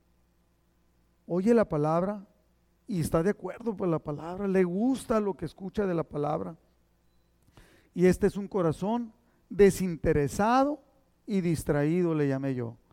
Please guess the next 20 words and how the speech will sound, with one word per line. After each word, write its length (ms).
O 120
sea, 100
esto 160
no 100
es 100
un 120
estudio 480
de 100
nadie, 380
¿no? 160
Yo 280
lo 160
que 380
recibí 320
del 120
Señor, 340
tiene 180
un 60
corazón 440
desinteresado 920